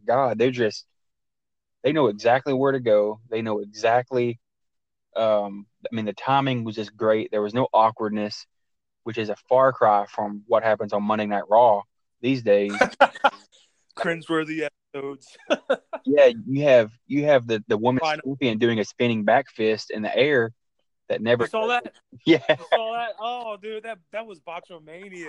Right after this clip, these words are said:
Speaker 2: dude. <laughs>
Speaker 1: Yeah. I'm about to
Speaker 2: That's
Speaker 1: crank
Speaker 2: great.
Speaker 1: my car, so if it gets loud, I'm sorry.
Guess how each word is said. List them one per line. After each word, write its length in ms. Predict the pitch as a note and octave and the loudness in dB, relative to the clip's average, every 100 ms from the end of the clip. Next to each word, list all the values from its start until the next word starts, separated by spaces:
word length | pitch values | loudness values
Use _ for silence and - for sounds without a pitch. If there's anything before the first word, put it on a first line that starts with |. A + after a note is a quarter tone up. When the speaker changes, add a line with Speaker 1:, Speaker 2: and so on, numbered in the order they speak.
| D3 | -16
Speaker 2:
dude. 240 | D#3+ F3+ G3+ A4 - - - - | -18 -18 -20 -20 -18 -18 -18 -20
<laughs> 640 | _ _ _ _ _ - | _ _ _ _ _ -4
Speaker 1:
Yeah. 340 | A2 G#2+ G2+ A2 - _ _ _ _ _ _ _ - _ - | 4 4 4 -2 -14 _ _ _ _ _ _ _ -20 _ -2
I'm 60 | |
about 100 | C#3 | 0
to 60 | D3+ | 2
Speaker 2:
That's 120 | - | 0
Speaker 1:
crank 140 | C3+ | -2
Speaker 2:
great. 60 | A#2+ | 0
Speaker 1:
my 100 | A2+ | 0
car, 320 | - A#2+ A2+ | 4 6 6
so 120 | - | 4
if 100 | G#2+ | 2
it 60 | G#2+ | 2
gets 200 | A2 - | -6 2
loud, 260 | A2 G#2+ G#2+ | 6 6 4
I'm 120 | G#2+ | 0
sorry. 380 | - G#2 G2+ | -2 0 0